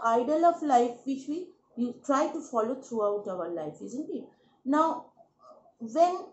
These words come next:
we are imitating, when we are seeing someone, uh, those who are very close to our heart, those who are very close to ourselves,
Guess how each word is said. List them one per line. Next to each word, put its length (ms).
we 300
are 340
imitating, 840
when 240
we 180
are 160
seeing 400
someone, 540
uh, 260
those 220
who 80
are 100
very 220
close 380
to 80
our 280
heart, 400
those 160
who 100
are 120
very 320
close 260
to 80
ourselves, 720